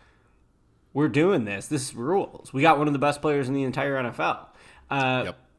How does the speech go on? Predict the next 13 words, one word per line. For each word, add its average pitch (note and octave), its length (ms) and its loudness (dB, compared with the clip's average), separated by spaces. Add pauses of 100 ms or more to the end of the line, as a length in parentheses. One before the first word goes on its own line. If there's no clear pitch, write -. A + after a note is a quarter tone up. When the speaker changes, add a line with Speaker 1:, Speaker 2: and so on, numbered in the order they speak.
(120)
Speaker 1:
and F3+ 120 2
then, G3 100 4
of F3 140 0
course, D#3 300 2
there's C3+ 240 2
all B2+ 180 4
the A2+ 80 -4
negatives G2+ 540 -8
that G#2+ 100 -6
everyone G#2 380 -8
knows - 280 -18
about. - 240 -20
So, A#2 280 -4